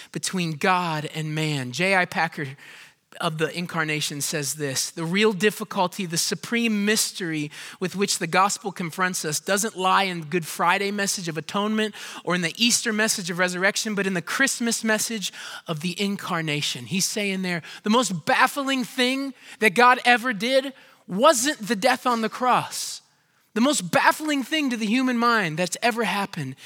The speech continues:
is that God would condescend to become one of us, to dwell with us. Baffling.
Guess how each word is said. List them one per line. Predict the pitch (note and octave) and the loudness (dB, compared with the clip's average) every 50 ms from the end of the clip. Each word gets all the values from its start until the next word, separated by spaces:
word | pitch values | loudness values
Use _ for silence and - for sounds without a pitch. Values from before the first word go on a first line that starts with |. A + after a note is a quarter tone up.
| - - - - | -18 -18 -18 -12
is | - F3+ F3 D3 D3 | -4 -2 -2 -2 0
that | - E3+ E3 - F#3+ D3+ C#3 | -2 -2 -4 -4 -10 -12 -6
God | - A#3+ A#3+ A3+ A3 G3 D#3+ C3 A#2+ A#2+ B2+ | -2 0 2 2 2 0 -2 -2 -4 -6 -8
would | C#3+ D#3+ D#3+ - | -6 -6 -6 -6
condescend | - - - A3+ A3 G3+ F3 F3 - - - - A3 G3+ F3+ D3 C3+ C3 B2+ - - - - - - | -6 -4 -2 0 0 0 0 -2 -2 -2 -2 -2 -2 -2 -2 -2 -4 -6 -8 -12 -14 -16 -18 -12 -8
to | - E3 | -8 -4
become | C3+ E3 - - - G#3 G#3+ G#3 G3 | -4 -4 -4 -4 -2 0 0 0 0
one | F#3+ F3+ E3+ | 0 0 -2
of | D3+ D#3+ | -4 -6
us, | - - G#3+ G3 C#3 - - - - - - - - - - - _ | -4 -2 -2 -2 0 -2 -2 -2 -4 -6 -8 -10 -16 -18 -20 -14 _
to | - F#3+ | -6 -6
dwell | D3+ - D#3+ E3 D3 D3 C#3+ | -4 -2 -4 -2 -2 -4 -6
with | C3 A#2 - - | -8 -10 -12 -14
us. | - - - - - - - - _ _ _ _ _ _ _ _ _ _ _ _ _ _ _ _ _ _ _ _ _ _ _ _ _ | -14 -14 -12 -12 -12 -12 -14 -16 _ _ _ _ _ _ _ _ _ _ _ _ _ _ _ _ _ _ _ _ _ _ _ _ _
Baffling. | - - - - - - - - - - - - | -2 0 0 0 -2 -4 -8 -12 -14 -18 -20 -20